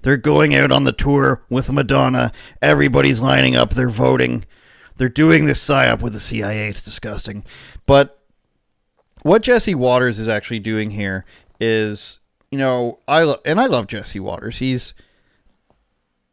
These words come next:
didn't keep me to watch Fox even after Tucker left, but still, I have watched some Waters World, and I like Jesse Waters for sure. So don't tell him that I don't. But what I think he's doing is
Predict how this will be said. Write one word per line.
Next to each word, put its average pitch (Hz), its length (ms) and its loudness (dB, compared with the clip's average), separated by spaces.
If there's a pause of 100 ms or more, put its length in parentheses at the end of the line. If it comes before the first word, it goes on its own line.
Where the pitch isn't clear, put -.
(260)
didn't 208 220 2
keep 170 200 -2
me 139 120 0
to 131 120 -2
watch 113 240 2
Fox 104 400 -2
even 107 220 -8 (340)
after 113 280 -6
Tucker 104 340 -6
left, 104 240 -8
but - 100 -10
still, 120 240 0
I 117 200 0
have 120 200 -4
watched 110 520 -4 (120)
some 131 220 -6
Waters 110 520 0
World, 113 540 -2
and 113 120 -8
I 107 100 -4
like 104 340 -4
Jesse 117 300 -4
Waters 104 340 0
for - 380 -2
sure. 143 440 0 (200)
So - 160 -4
don't 123 240 -2
tell 120 240 2
him 120 120 0
that 113 100 2
I 117 100 2
don't. 127 280 2 (300)
But 139 380 -2 (160)
what 147 100 0
I 170 60 2
think 214 160 0
he's 202 160 -2
doing 165 300 0
is 127 220 -4